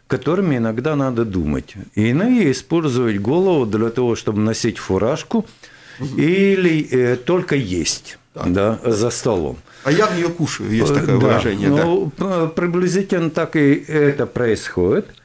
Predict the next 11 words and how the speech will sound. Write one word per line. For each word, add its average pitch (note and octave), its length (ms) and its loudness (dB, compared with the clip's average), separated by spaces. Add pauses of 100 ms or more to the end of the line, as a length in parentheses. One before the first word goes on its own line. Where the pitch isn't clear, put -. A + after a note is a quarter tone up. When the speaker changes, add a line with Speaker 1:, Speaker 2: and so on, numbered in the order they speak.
(440)
Speaker 1:
потому C#3 400 4
что B2 500 0
любой, B2+ 640 2
з-, G2 180 -2 (180)
ни C#3+ 160 2
один D#3+ 460 2
здравомыслящий A#2 1040 0
человек D3 640 0
в - 40 -4
своем A2+ 480 0
уме A#2 380 0